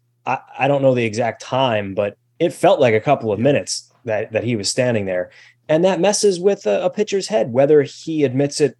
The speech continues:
Speaker 1: or, or not. I understand him not wanting to go down that road and use that as,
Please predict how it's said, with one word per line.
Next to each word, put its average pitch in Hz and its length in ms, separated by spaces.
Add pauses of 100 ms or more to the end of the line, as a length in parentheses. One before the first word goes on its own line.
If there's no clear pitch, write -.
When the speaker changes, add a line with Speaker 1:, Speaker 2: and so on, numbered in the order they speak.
(140)
Speaker 1:
or, 117 340
or 110 240
not. 113 400 (640)
I 143 140
understand 131 420
him 123 140
not 117 200
wanting 110 360
to 117 140
go 110 180
down 104 220
that 101 200
road 101 360
and 98 440 (160)
use 107 300
that 95 240
as, - 420